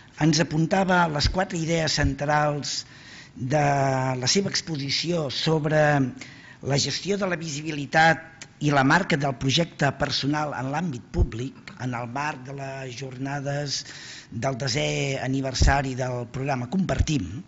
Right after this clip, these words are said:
jo vaig connectar, eh, el moment amb l'experiència d'aquests dos projectes de recerca que ara ens acaben de presentar. Per què? Per què vaig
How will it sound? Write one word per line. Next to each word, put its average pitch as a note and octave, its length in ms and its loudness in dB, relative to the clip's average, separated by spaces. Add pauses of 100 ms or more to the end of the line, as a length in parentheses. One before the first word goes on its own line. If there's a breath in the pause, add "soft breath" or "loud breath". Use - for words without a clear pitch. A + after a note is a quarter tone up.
(1300 loud breath)
jo G3 180 6
vaig B3 240 2
connectar, F3+ 840 4 (320)
eh, D3 840 2 (200)
el F#3 140 8
moment F3 400 4 (400)
amb F#3+ 180 2
l'experiència E3 1000 -2 (1000 loud breath)
d'aquests D#3 640 0
dos E3+ 240 2
projectes D3 480 -2
de C#3+ 160 -2
recerca C#3 400 -4
que - 80 -6
ara C#3+ 140 -2
ens C#3 100 -2
acaben B2 320 -6
de A2 80 -8
presentar. F#2+ 540 -10 (2500)
Per D#3+ 60 4 (100)
què? F3+ 140 2 (680)
Per E3 160 -2
què F#3+ 160 2
vaig A2 160 -2